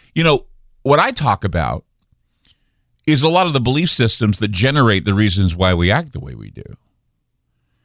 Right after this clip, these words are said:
And the reality police, you know,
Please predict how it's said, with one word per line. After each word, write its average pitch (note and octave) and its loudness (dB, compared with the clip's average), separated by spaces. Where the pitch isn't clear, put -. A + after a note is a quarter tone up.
And C3 2
the C#3 2
reality D#3+ 2
police, F#2 -2
you C#3 2
know, C3 -2